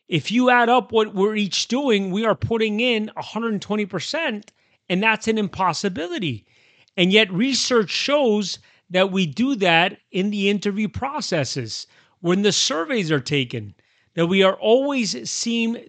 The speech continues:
to overestimate what we're doing and underestimate what our spouse does. And that's a s-, keeping score mentality. I'm asking, "What am I putting in? What am I getting out?"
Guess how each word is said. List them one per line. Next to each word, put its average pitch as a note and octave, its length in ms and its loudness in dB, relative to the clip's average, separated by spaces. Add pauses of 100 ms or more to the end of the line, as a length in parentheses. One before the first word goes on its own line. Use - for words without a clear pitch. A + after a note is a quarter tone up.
to G#3 260 -6
overestimate G#3+ 1300 -2 (360)
what G3+ 220 0
we're F#3 160 4
doing F#3+ 480 0
and F3 180 0
underestimate G3+ 1000 0
what E3+ 240 -2
our E3+ 180 -2
spouse C4+ 480 -6
does. A#2+ 480 -6 (560)
And E3 180 -2
that's A#3+ 260 -2
a A3+ 40 -6
s-, - 180 -2
keeping A3+ 560 -4
score F3+ 480 0
mentality. F#3 840 -6 (720)
I'm A3+ 240 2
asking, G3+ 640 0
"What G#3 180 2
am A#3+ 100 0
I A#3 140 2
putting G#3+ 380 -2
in? A#3 380 -2
What D#3+ 220 -2
am G#3 100 -2
I G3 120 0
getting E3 340 -2
out?" G3+ 300 -4